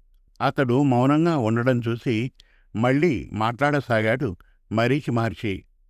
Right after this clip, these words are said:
ఆడపిల్లను అత్తగారింటికి పంపిస్తే ఆమెను భర్త తక్కువగా చూస్తాడని, ఆమెకు తగిన స్వాతంత్రం ఉండదని నీ భావన. నీకు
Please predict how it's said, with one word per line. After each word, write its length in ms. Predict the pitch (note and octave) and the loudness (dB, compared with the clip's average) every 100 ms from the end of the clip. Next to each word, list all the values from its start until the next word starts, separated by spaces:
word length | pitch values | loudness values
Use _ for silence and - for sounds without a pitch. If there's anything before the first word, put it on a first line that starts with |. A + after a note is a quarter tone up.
| _ _ _ _ _ - | _ _ _ _ _ -4
ఆడపిల్లను 560 | A#2 C#3 F#3 G3 G#3 F3+ | -2 0 0 0 2 2
అత్తగారింటికి 640 | B2+ C#3+ D3+ D#3 D#3 B2+ | 2 2 2 2 0 -2
పంపిస్తే 680 | B2+ A#2 A#2 A#2+ D3+ F3+ G#2 _ _ _ - | -2 -2 -4 -2 -2 -2 -6 _ _ _ -2
ఆమెను 600 | C3+ D3+ C#3+ A#2 A#2 B2+ _ _ _ - | 0 2 2 2 -2 -4 _ _ _ -8
భర్త 560 | G#2 C3+ - F3+ G#2 - _ _ - | -2 -2 0 0 0 -4 _ _ -4
తక్కువగా 500 | B2 E3 E3 E3 D#3+ | -2 0 2 0 0
చూస్తాడని, 760 | B2+ B2 C3+ B2+ B2+ B2 B2+ B2+ _ _ - | -4 -2 -2 0 0 0 -2 -6 _ _ -10
ఆమెకు 360 | A#2 C3+ C#3+ C3+ | -2 0 0 -2
తగిన 500 | C3+ C3 D#3 C3 A#2+ - | 0 2 2 2 -2 -4
స్వాతంత్రం 720 | B2+ B2 B2+ D3+ E3+ D#3+ A#2 | 0 0 0 -2 0 0 0
ఉండదని 480 | A#2+ B2+ B2 A#2+ D#3 | 0 0 0 0 2
నీ 180 | B2 | 0
భావన. 500 | A2 A2 A2 G#2+ F#2+ - _ _ _ _ - | 0 0 0 -2 -4 -8 _ _ _ _ -6
నీకు 540 | C3 D#3+ F3 B2+ B2 | 0 0 0 0 0